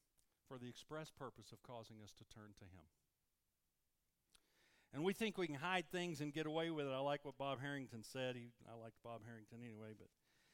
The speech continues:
I like what Bob Harrington said. He said, "The richest person has yet to be born." Richest person in the world has yet to be born, because the richest person in the world is that person who can remove conscience. If I can just make it stop.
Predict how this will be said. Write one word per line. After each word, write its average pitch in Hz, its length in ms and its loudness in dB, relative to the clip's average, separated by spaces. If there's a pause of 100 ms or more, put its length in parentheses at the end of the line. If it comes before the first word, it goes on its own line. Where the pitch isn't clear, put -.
(360)
I 127 60 -2
like 139 180 -2
what 139 120 -6
Bob 139 200 4
Harrington 135 400 -2
said. 143 260 -2
He 131 60 -2
said, 143 220 0
"The 139 80 2
richest 170 360 2
person 151 360 0
has 123 220 -2
yet 131 180 0
to - 80 -10
be 131 100 -4
born." 110 280 -10 (1600)
Richest 170 380 -4
person 202 340 -4
in 196 80 -2
the 196 60 -2
world 170 440 2
has 123 160 -8
yet 135 180 -4
to 151 60 -14
be 139 120 -6
born, 127 260 -4
because 113 260 -6
the 120 100 -4
richest 135 360 -6
person 147 360 -6
in 151 80 -6
the 147 40 -4
world 104 320 -4 (480)
is 110 120 -4
that 131 200 0
person 110 440 -8
who 113 80 -8
can 107 200 -10
remove 101 600 -8 (760)
conscience. - 540 -14 (1040)
If 85 80 -16
I 92 60 -14
can 98 100 -10
just 107 240 -6
make 107 220 -6
it - 100 -16
stop. - 640 -12